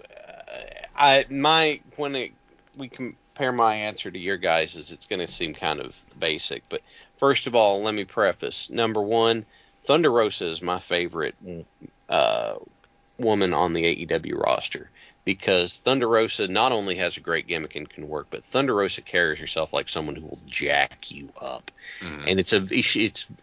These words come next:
Speaker 1: it's believable on her. So that's something I, I like in my wrestlers, is somebody who's got the confidence and they've got an aura to 'em that, that, you know, you know, kind of, kind of brings a, uh, some credibility with it.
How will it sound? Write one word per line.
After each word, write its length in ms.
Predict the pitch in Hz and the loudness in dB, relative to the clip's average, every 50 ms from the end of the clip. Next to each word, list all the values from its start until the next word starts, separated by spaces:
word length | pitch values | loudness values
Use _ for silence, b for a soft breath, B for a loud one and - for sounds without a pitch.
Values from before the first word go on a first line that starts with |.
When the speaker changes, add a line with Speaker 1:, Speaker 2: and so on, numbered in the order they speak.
| - | -6
Speaker 1:
it's 200 | - 113 113 - - | -4 -4 -4 -4 -4
believable 720 | 113 113 104 90 90 98 104 101 120 120 113 117 120 120 | 0 0 0 2 2 0 0 2 0 2 2 2 4 4
on 220 | 120 120 120 117 110 | 4 4 4 2 2
her. 260 | 120 117 117 117 113 | 2 2 2 0 -2
So 380 | - - - 95 87 82 80 B B B B B B B B B | -2 0 2 2 2 2 -2 B B B B B B B B B
that's 180 | - 110 113 - | 2 2 2 2
something 380 | - - 123 113 - 120 104 | 0 -2 -2 -2 -4 -6 -6
I, 260 | - - 92 87 87 82 - _ _ _ _ - | -6 -6 -6 -6 -8 -10 -14 _ _ _ _ -6
I 120 | - 101 | -6 -6
like 580 | 92 80 76 76 82 117 151 170 - - - - - | -6 -6 -6 -4 -4 -2 -2 -4 -6 -12 -20 -12 -8
in 100 | 160 151 | -6 -4
my 120 | 143 143 147 | -2 -2 2
wrestlers, 540 | 143 143 147 143 - - 151 147 139 131 | 4 4 2 2 2 0 -2 -2 0 -2
is 120 | 113 95 - | -2 0 0
somebody 340 | - - 110 107 107 104 98 | 2 2 2 0 0 -2 -2
who's 140 | 98 - | -4 0
got 180 | - 101 95 - | 0 0 0 0
the 60 | - | -8
confidence 640 | - - - 107 104 98 - - 90 82 - - - | -12 -6 -2 -2 -2 -2 -2 -4 -6 -6 -6 -6 -6
and 80 | 90 90 | -4 -4
they've 80 | 85 | 0
got 160 | 95 90 87 | 0 2 2
an 100 | 87 76 - - - _ - | 0 -2 -6 -12 -18 _ -8
aura 260 | 92 85 82 85 80 | -6 -4 -2 -2 -4
to 280 | 73 - - 92 87 80 | -4 -6 -6 -6 -4 -4
'em 160 | 78 76 73 | -6 -6 -6
that, 140 | 78 76 - - 78 | -8 -8 -8 -10 -6
that, 160 | 80 73 67 - _ - | -4 -4 -4 -6 _ -10
you 120 | - 78 | -10 -8
know, 140 | - - - _ B B B B B B B B B B B B _ _ _ _ _ _ _ _ - - | -8 -10 -16 _ B B B B B B B B B B B B _ _ _ _ _ _ _ _ -10 -6
you 100 | - 92 | -4 -4
know, 120 | 90 90 | -4 -2
kind 260 | - - 135 110 104 | 0 2 2 4 4
of, 180 | 101 98 90 85 _ - - _ - | 2 2 -2 -4 _ -18 -20 _ -4
kind 220 | - 143 123 110 | 0 2 2 2
of 120 | 101 90 | 0 -4
brings 460 | 98 98 98 110 123 127 123 120 107 113 | -6 -4 2 4 4 6 4 4 2 0
a, 240 | 107 104 98 - | 0 -2 -2 -4
uh, 800 | - 50 50 - 50 - - - - - - - - - - - - 80 113 | -6 -10 -14 -16 -16 -16 -18 -16 -14 -14 -14 -14 -12 -12 -12 -12 -10 -4 -4
some 200 | - - 113 98 | -2 -2 -2 0
credibility 600 | - 127 117 98 98 85 107 123 123 113 98 95 | 4 6 6 6 6 4 4 6 6 6 6 4
with 260 | 90 90 87 80 - | 4 2 0 -2 -2
it. 140 | 87 85 - | -4 -6 -6